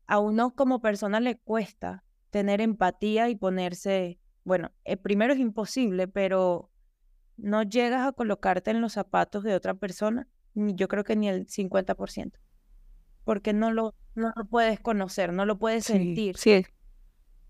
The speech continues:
Speaker 1: Pero de verdad que la comunicación mejoró muchísimo.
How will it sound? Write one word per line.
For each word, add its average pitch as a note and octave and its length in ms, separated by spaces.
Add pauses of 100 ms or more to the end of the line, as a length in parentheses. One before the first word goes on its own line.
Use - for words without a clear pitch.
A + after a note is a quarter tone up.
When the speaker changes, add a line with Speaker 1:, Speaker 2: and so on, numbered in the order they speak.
Speaker 1:
Pero G#3 260
de G3+ 180
verdad G3+ 400
que D4 120
la A#3+ 140
comunicación G3+ 1120
mejoró G3 580
muchísimo. A#3+ 1160